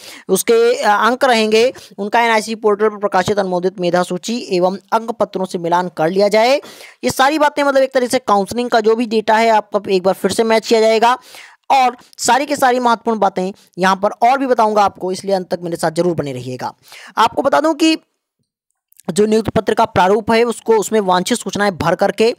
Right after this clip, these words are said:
आपको छह प्रतियों में तैयार किया जाएगा और नियुक्ति पत्र विवरण दिवस पर उसकी एक प्रति चयनित अभ्यर्थी को दे दी जाएगी। मतलब, छह प्रतियां उसकी तैयार करी जाएंगी और उसमें से एक आपको दी जाएगी। नियुक्ति पत्र वितरण दिवस पर उसकी एक प्रति चयनित अभ्यर्थी को देने के बाद में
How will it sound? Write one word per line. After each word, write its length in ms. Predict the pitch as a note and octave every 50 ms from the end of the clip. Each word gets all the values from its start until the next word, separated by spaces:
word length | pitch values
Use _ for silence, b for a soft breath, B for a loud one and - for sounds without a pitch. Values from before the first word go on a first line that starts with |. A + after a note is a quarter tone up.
| B B B B B B -
आपको 300 | G#3 A3+ B3+ - - C#4+ C#4
छह 200 | - - C4+ C4+
प्रतियों 340 | C4+ C4+ A#3 - B3+ B3 B3
में 80 | B3+ B3
तैयार 280 | - A3+ G3+ G3 G#3 G3+
किया 200 | - G#3 G#3 G3+
जाएगा 300 | G#3 G#3 G#3+ G#3+ A#3+ C4
और 120 | C#4 B3+
नियुक्ति 320 | A3+ A3 A#3 A3 - - - -
पत्र 200 | C4+ - - A#3+
विवरण 300 | A#3+ A#3 A3+ A3+ A#3+ A3+
दिवस 260 | G3+ G#3+ G#3+ G#3 -
पर 160 | - B3 B3
उसकी 300 | A#3 - - - A3 - - -
एक 240 | A3+ A#3+ C4+ C#4 - -
प्रति 200 | A3+ A3 - A#3+
चयनित 320 | - A3+ G#3 G#3 G#3 G#3
अभ्यर्थी 340 | G#3 F3+ G3 F#3+ E3+ - - -
को 220 | - - G3 G3+
दे 200 | F3+ D#3+ E3+ F3+ E3+
दी 200 | D#3 E3+ F3+ F3+
जाएगी। 560 | D3 - D3+ D3 D3+ D3+ C#3+ D3 G3 G#3+ D#3+ B B B B B -
मतलब, 140 | G3+ A3+ - -
छह 180 | - - C4+ D4
प्रतियां 300 | C4 C#4 C4 B3 C4+ C4
उसकी 160 | A#3+ - C4 A3
तैयार 240 | - F3 F3 F3
करी 240 | F3 - G3+ G3 G3
जाएंगी 340 | F#3+ G#3+ G#3 A3 A#3+ C#4+ E4
और 120 | D#4+ C#4+
उसमें 160 | B3+ - B3+ B3+
से 100 | - B3+
एक 320 | - - A3+ A3+ G#3+ -
आपको 280 | F3 E3+ E3+ - - A3
दी 120 | G3 A3+
जाएगी। 360 | G#3 A3+ A3+ A#3 A3+ C4+ D#4 F4 B B B B B B B B
नियुक्ति 260 | G3 A#3 D#4+ F4 D4+ C#4+ -
पत्र 200 | D#4+ D#4 D#4+ C#4
वितरण 280 | C#4 C4+ C#4 C#4 C#4
दिवस 200 | B3 C4 C4 B3
पर 140 | - - C4
उसकी 260 | B3+ A#3+ - B3+ B3
एक 140 | A#3+ A#3+ B3
प्रति 180 | - A#3+ A3 -
चयनित 260 | A3+ G#3+ G#3+ A3 A3+
अभ्यर्थी 280 | G#3+ G#3 G#3+ G#3 - A3+
को 140 | - A3 G3+
देने 240 | F3 F#3+ G3 G#3 G#3
के 100 | G#3+ G3
बाद 280 | E3+ F3+ G3 A#3 G3+ G3+
में 240 | G#3 G#3+ A#3+ C4